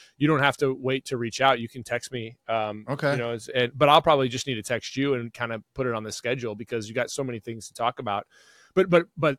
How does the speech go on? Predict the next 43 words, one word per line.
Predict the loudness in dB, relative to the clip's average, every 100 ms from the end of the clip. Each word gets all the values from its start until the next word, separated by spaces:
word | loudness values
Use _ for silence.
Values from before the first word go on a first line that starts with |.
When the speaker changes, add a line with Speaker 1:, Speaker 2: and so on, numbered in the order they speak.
| _
Speaker 1:
the | -4 -2
in-person | 0 2 2 0 -4
stuff | -2 -2 -2
is | -4
what | -2 2
I | 2
really | 4 4 2
like. | 0 0 -2
And | -6
so | 2 2
there, | 2 -2
so | -2 -2
you're | 0 4 4 4 2
one | 4 4
of | 4
my | 2
favorite | 2 0
guests. | 0 0 0
Obviously, | 0 -2 -2
we |
didn't | -2 -2
do | -2
that | 0 0
in | -2
per-, | -8 -8 _
person, | -4 -4 -10 -18 _ _ _ _ _ _
but | -4 2
probably | 4 6 4
my, | 2 0 -2 -4 _ _ _ _ _ _ _ _ _ _
it's | -12 -8
still | 0 0
top | 4 2 2
five, | 2 2 2 -2 -8 -16 _
Joe | -6 4 4
Schaffner. | 4 4 4 4 -2 -6 -8 -12 _ _
Uh, | 0 2
I, | 2 -2 -2
it's | -4 -2
a, | -4 -4
it's | -4 -6
an | -4
episode | -2 -2 0 0 0
called | 0 2 2